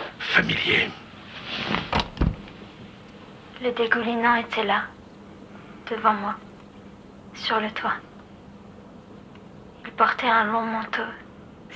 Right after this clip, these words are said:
Speaker 2: si sale. Il m'a fait penser à la marée basse.
Speaker 1: L'impression de déjà-vu est très troublante.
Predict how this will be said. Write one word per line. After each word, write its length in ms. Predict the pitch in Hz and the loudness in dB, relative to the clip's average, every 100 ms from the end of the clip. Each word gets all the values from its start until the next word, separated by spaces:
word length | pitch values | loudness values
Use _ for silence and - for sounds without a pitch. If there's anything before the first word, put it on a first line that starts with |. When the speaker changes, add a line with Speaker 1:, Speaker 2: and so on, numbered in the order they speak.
| - - | -8 -8
Speaker 2:
si 100 | - - - | -8 -6 -2
sale. 160 | - 247 - - - - - - - - - - - - - - - - - - - - - - - - - - - - - - - | 2 2 0 -12 -18 -18 -18 -18 -18 -18 -18 -18 -18 -18 -18 -18 -18 -18 -18 -20 -20 -20 -20 -10 -10 -10 -16 -18 -18 -18 -18 -16 -10
Il 80 | 233 | -4
m'a 160 | 220 214 | 0 0
fait 180 | - 233 | 0 0
penser 400 | 226 226 - - - - - - - - - - - - - - - - - - - - - - - - | 0 0 -2 -4 -6 -12 -18 -18 -18 -18 -18 -18 -18 -18 -18 -18 -18 -18 -18 -20 -18 -18 -18 -18 -2 4
à 120 | 240 | 4
la 160 | 233 | 4
marée 360 | 220 214 214 220 - | 4 4 2 -2 -2
basse. 180 | - - - - - - - - - - - - - - - - - - - - - - - - - - - - - - - - - - - - - | -2 -2 -8 -12 -16 -18 -18 -18 -14 -12 -10 -10 -10 -10 -10 -12 -10 -2 2 2 2 -4 -8 -12 -16 -16 -16 -16 -18 -18 -18 -20 -18 -18 -18 -4 2
Speaker 1:
L'impression 500 | 82 - 98 - 104 | 4 6 6 8 8
de 100 | 82 | 8
déjà-vu 500 | 82 80 78 71 76 | 4 6 4 4 2
est 60 | |
très 160 | - - | 2 2
troublante. 540 | - - - - - | 2 0 0 -2 -8